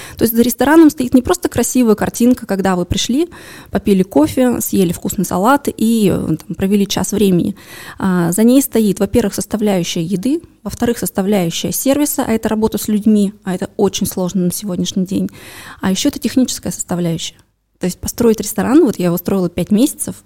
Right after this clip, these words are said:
и, ну, знает, наверное, только мой муж, и то не всё знает, чего это стоит, и до сих пор. Вот я вчера до одиннадцати вечера, например, общалась с жильцами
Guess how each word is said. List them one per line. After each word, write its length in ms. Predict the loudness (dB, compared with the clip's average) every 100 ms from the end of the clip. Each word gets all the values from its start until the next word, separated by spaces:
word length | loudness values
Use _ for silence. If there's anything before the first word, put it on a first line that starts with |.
| _
и, 400 | -4 -2 0 -4 -6 0
ну, 240 | 2 2 -4
знает, 420 | -4 0 2 2
наверное, 460 | 4 4 4 4
только 260 | 2 -2 0
мой 140 | 2
муж, 200 | 4 2
и 40 | 0
то 120 | 0
не 80 | -2
всё 160 | -2
знает, 300 | -2 0 -2
чего 260 | -2 -6 -6
это 140 | -8
стоит, 300 | -4 2 2
и 80 | 2
до 100 | -2
сих 260 | -2 -4 -6
пор. 280 | 0 0 0
Вот 100 | -4
я 80 |
вчера 300 | -6 -4 -2
до 160 | 0 2
одиннадцати 380 | 2 0 -2 -2
вечера, 280 | -4 -2 -4
например, 340 | -2 0 0
общалась 380 | -2 0 0 2
с 40 |
жильцами 520 | 0 -2 -2 0 0